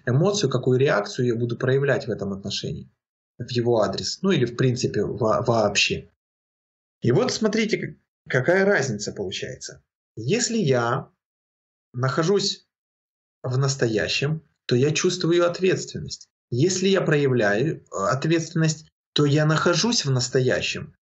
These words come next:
А если я нахожусь в настоящем, то я соединён со Вселенной, я соединён с Творцом.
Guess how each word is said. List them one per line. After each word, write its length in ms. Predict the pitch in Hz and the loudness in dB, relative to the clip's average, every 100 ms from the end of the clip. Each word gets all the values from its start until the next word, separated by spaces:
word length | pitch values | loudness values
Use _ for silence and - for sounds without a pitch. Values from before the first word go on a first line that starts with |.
| _ | _
А 80 | 120 | 2
если 300 | 196 220 220 | 2 2 0
я 80 | |
нахожусь 360 | 214 214 208 202 | 0 2 0 2
в 40 | |
настоящем, 640 | 190 190 156 117 123 185 180 | 0 0 2 2 2 0 0
то 80 | 160 | 2
я 300 | 139 139 151 | 4 4 2
соединён 720 | - 139 143 160 196 262 220 | 0 0 2 2 2 0 0
со 160 | - | 0
Вселенной, 580 | 135 - 170 202 147 107 | -2 0 2 2 2 2
я 120 | 113 120 | 2 2
соединён 580 | - 135 151 190 254 | 2 2 2 0 0
с 80 | 240 | -2
Творцом. 640 | - 139 135 - 101 - | 0 0 0 -2 -2 -4